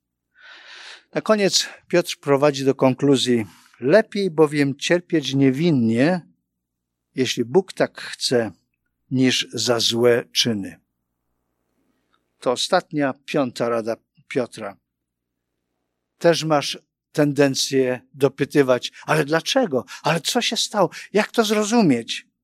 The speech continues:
Ktoś bardzo mi bliski, kogo całe życie podziwiałem, dał mi taką prostą, wspaniałą radę. Wiesz co? Zwolnij się z rozumienia wszystkiego. Raczej, przy-, przysłów trzy, pięć, sześć,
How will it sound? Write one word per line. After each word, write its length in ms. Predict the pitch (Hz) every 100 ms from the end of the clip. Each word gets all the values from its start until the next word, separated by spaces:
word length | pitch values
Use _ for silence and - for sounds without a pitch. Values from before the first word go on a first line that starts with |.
| _ _ _
Ktoś 220 | - 160
bardzo 280 | 147 160 156
mi 140 | 147
bliski, 520 | 131 156 180 - 160 147 120 _ _ - _ _ _ _ _
kogo 320 | - 131 131 127
całe 320 | - 165 151
życie 240 | 143 -
podziwiałem, 880 | - 143 123 123 147 151 135 127 127
dał 200 | 127 165
mi 120 | 147
taką 260 | 139 131 131
prostą, 440 | - 226 - 175
wspaniałą 560 | 160 - 151 147 147 143
radę. 340 | 139 127 123 - _
Wiesz 180 | 156 -
co? 280 | 196 175 _ _ _ _
Zwolnij 680 | 131 110 123 151 139 123 117
się 180 | - 120
z 60 |
rozumienia 520 | 120 117 117 120 117
wszystkiego. 680 | 113 123 - - 107 95 90 _ _ _ _ _ _ -
Raczej, 640 | 165 202 - 139 190 233 _ _ _ _ _ _ _ _
przy-, 280 | - 135 135
przysłów 680 | - - 147 - 139 - - _
trzy, 340 | - - 151
pięć, 340 | - 139 131
sześć, 460 | - 135 131 - -